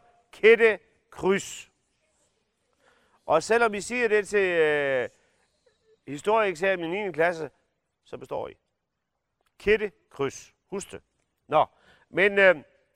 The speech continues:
der gik så mange, øh, mærkelige rygter om den hest der. Var den nu hvid,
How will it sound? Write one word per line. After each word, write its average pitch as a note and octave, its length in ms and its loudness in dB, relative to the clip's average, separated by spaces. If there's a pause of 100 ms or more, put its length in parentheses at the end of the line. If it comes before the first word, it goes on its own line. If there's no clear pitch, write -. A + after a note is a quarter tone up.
(1080)
der F#3 100 4
gik A3 220 -2
så A#3+ 160 2
mange, A3+ 600 0
øh, E3+ 300 0
mærkelige G#3 400 0
rygter G#3+ 340 -2
om D3+ 200 -4
den E3 140 -4
hest F3 320 -8
der. D3 220 -4 (840)
Var F3 220 2
den A3 180 -2 (100)
nu F#3 240 -8 (580)
hvid, A3+ 440 -8